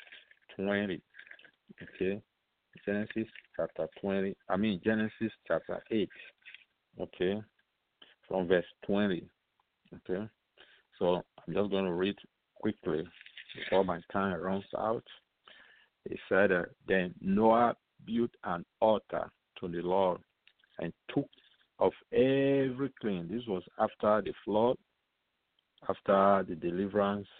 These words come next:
from the great water that has come on the planet at that time.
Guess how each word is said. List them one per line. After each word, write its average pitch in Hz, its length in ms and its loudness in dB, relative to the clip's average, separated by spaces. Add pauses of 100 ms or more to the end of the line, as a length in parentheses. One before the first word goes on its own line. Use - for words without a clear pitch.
(840)
from 85 300 0
the 82 420 -4 (200)
great 107 300 4 (1400)
water 104 440 4
that 82 200 -2
has 85 160 -4 (300)
come 95 340 0 (400)
on 87 200 -4
the 82 100 -6 (100)
planet 107 440 2 (160)
at 80 140 0
that 104 160 4 (100)
time. 110 360 0